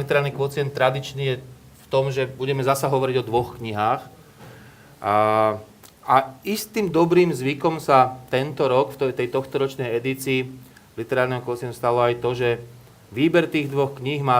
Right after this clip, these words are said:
celkom takú zaujímavú dramaturgiu, že sa nevyberajú len tak knihy, ktoré, no, proste vyšli v poslednom čase,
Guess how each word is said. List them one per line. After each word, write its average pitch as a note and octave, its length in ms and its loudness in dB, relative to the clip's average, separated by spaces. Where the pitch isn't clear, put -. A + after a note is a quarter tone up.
celkom C#3+ 400 -2
takú C3+ 320 0
zaujímavú C3 480 2
dramaturgiu, A2 800 -2
že G#2 80 -10
sa C3 160 -8
nevyberajú C#3+ 400 2
len B2+ 220 2
tak B2+ 240 -2
knihy, B2 400 -4
ktoré, A#2 400 0
no, G#2+ 160 -2
proste A#2 320 -4
vyšli A2 320 -8
v - 80 -18
poslednom A2+ 400 -6
čase, G#2+ 480 -4